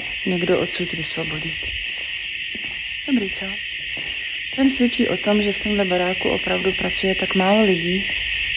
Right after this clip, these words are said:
že si tady asi můžete dělat, co chcete. No, tak tady to píská. Nevím, jestli kvůli mně,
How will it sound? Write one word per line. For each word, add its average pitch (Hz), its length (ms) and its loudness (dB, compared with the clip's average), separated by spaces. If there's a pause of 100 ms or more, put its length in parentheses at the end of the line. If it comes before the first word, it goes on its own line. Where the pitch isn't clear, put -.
(880)
že 220 60 -2
si 208 160 4
tady 180 220 6
asi 170 200 0
můžete 165 360 0
dělat, 160 220 2
co - 120 0
chcete. - 400 0 (1700)
No, 175 140 0 (440)
tak - 180 2
tady 240 180 4
to 277 120 4
píská. 208 560 4 (1000)
Nevím, 175 320 2
jestli 185 260 2
kvůli 185 280 4
mně, 185 320 4